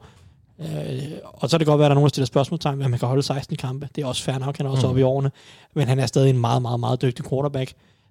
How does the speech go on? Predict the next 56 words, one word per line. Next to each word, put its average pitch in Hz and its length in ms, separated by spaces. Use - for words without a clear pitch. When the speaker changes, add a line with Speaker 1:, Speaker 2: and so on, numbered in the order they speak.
Speaker 1:
De 147 100
har 131 360
en 139 100
meget, 135 180
meget, 131 160
meget 123 200
dygtig 131 220
receiver, 147 400
og 151 140
har 117 100
endda 120 160
tilføjet 135 500
lidt 135 140
til - 160
gruppen 147 300
med 135 80
Emmanuel 120 300
Sanders. 139 400
De 131 100
har 127 140
en 131 80
rigtig, 131 200
rigtig 127 180
god 135 180
offensiv 127 300
linje, 139 320
en 135 120
top 120 200
ti 156 200
offensiv 127 280
linje, 131 200
hvis 127 220
ikke 135 200
endda, 127 160
endda 131 300
også 123 140
er - 20
top 123 240
fem. 151 240
Øh, 135 120
det - 40
er 131 40
så 127 100
lidt 127 120
usikkert 131 380
med, 123 220
med, 120 160
igen 131 280
med, 123 220
med 120 120
lidt 120 140
udskiftning 139 440
og 135 40
så 135 60
videre, 143 200
men, 139 180